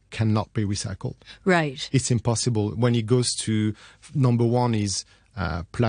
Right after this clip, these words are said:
Speaker 1: uh, paper recycling stream facility in Europe or even in the U S, when it's the food packaging, they know that it's plastic laminated inside. So mo-, most of the time they reject it. Um,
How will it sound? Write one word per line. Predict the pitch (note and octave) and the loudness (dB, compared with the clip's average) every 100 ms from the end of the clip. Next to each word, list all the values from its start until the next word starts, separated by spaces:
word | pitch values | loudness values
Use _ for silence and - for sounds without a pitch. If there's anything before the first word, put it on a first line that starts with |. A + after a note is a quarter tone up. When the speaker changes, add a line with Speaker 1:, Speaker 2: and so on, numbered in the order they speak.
| A2+ | 0
Speaker 1:
uh, | D#3 G#2 | -2 -2
paper | - B2 B2 | 0 2 2
recycling | A2+ G#2 A2+ G2+ A2 G#2 | 0 0 -2 -2 -2 -2
stream | - - G#2+ G#2+ G#2 | -2 0 0 0 -2
facility | - G2 A2+ A2 G#2+ G#2+ G2 | -2 -2 0 0 0 -2 -2
in | - A2+ G2+ | -2 0 2
Europe | A2+ A2 G#2+ - | 4 2 0 0
or | |
even | A2 G#2+ G#2+ | 0 2 2
in | G#2 | 2
the | |
U | G2+ G2+ | 2 2
S, | A2+ - - - - - _ | 2 0 -4 -8 -20 -20 _
when | G#2+ G#2+ G#2+ | 2 4 4
it's | G#2+ - - | 4 2 0
the | G#2 | 0
food | G2 B2 - | 2 2 2
packaging, | A2+ A2+ A2 B2 A#2+ A#2+ _ | 2 2 2 2 2 -4 _
they | A2 G#2 G#2+ | 0 2 4
know | A2 A2 G#2 G2+ | 4 2 0 -4
that | G#2 G2 | -4 -2
it's | F#2+ | -4
plastic | - G#2+ - G#2 - - A#2 | -2 -2 0 -4 -6 -12 0
laminated | A2 G#2 G#2+ G2+ G#2 | 2 2 2 2 0
inside. | G2+ G#2 | 2 0
So | - A#2 | 2 2
mo-, | A2+ C3 C#3+ C#3+ | 2 4 4 4
most | D3+ - | 0 2
of | C3+ | 2
the | A#2 | 2
time | - A#2 | 0 0
they | G2+ | 0
reject | G2 F2 G2+ - | -2 -2 -4 -4
it. | G2 - - - - - _ _ | -8 -10 -20 -20 -20 -20 _ _
Um, | G#2 G2+ G2+ G2+ G2 | 2 2 2 0 -2